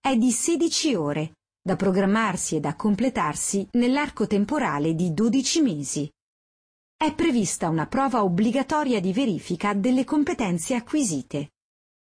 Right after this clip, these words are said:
Tutto il percorso formativo può essere effettuato con modalità di apprendimento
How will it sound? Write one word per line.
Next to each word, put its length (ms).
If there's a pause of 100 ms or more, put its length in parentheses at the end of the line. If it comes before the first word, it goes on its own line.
(280)
Tutto 320
il 80
percorso 500
formativo 600
può 180
essere 340
effettuato 720
con 220
modalità 540
di 100
apprendimento 960